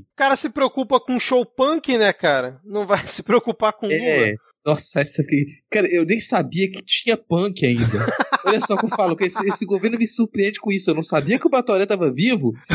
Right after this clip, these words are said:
Speaker 2: Eu não sabia que, sabe, que a Regina Duarte ainda podia fazer teatro. E agora eu tô, eu tô sabendo que ainda tem punk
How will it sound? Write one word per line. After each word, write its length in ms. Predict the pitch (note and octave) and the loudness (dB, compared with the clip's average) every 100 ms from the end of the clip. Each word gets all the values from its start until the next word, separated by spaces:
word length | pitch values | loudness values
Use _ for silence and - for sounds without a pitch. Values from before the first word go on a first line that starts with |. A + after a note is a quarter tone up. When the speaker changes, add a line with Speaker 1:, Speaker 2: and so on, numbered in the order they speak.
| - | 2
Speaker 2:
Eu 100 | C#3 | 2
não 80 | C4 | 4
sabia 440 | - - - A#3+ | 2 2 2 2
que, 240 | C4+ C#4+ A3 | 2 2 2
sabe, 240 | F#3+ D#3+ | 0 0
que 80 | F#3 | 0
a 20 | |
Regina 320 | F3 E3 F#3 | 0 0 -2
Duarte 360 | D3+ D3 E3 E3 | 0 -2 -2 -4
ainda 100 | D#3+ | -4
podia 340 | D3+ A#2+ E3 | -2 0 -2
fazer 280 | - C#3+ D3 | 0 0 0
teatro. 560 | - B2+ E3+ B3+ A#2+ - _ _ | 0 2 2 0 -4 -4 _ _
E 60 | D#4+ | -2
agora 280 | D#4 G3 B3+ | 0 2 0
eu 100 | E4+ | 0
tô, 100 | C#4+ | 0
eu 160 | D#4+ | 0
tô 100 | F4 | 0
sabendo 440 | E4+ F4 A#3 A3+ F#4 | 0 0 0 0 0
que 80 | F4 | 0
ainda 200 | F4 F4+ | 0 0
tem 200 | F#4 F#4+ | 0 0
punk 360 | F4+ F#4 - | 0 -2 -4